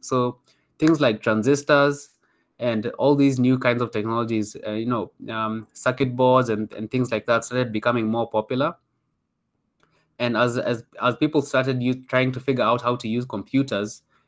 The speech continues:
and they saw the, the, the, the, the benefits of computers and this kind of technology, uh, venture capitalists figured that they could make a lot of money, and they started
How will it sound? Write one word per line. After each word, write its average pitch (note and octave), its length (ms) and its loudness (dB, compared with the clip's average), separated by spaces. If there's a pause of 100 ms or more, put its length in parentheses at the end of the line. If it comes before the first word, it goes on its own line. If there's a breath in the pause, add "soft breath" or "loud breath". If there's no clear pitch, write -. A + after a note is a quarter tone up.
(160)
and A2 180 -8
they A2 60 0
saw C3 240 0
the, G#2+ 400 -2
the, G#2 180 -2
the, G2+ 280 -4
the, G2 140 -6
the G#2 120 -8
benefits A#2+ 640 -2
of - 180 -10
computers A#2+ 540 -2
and G#2 120 -4
this B2+ 140 -4
kind A#2 160 -4
of A#2 100 -4
technology, A#2 680 -2 (560)
uh, G#2+ 300 -2
venture C#3+ 300 0
capitalists C3 640 2
figured A#2+ 440 0
that G#2+ 320 -4
they G#2+ 100 0
could G#2 180 -4
make B2 220 -2
a A2 80 2
lot G#2+ 340 2
of G2+ 140 -2
money, G2+ 400 -4
and G#2 140 -8
they G#2+ 100 0
started A#2+ 560 -2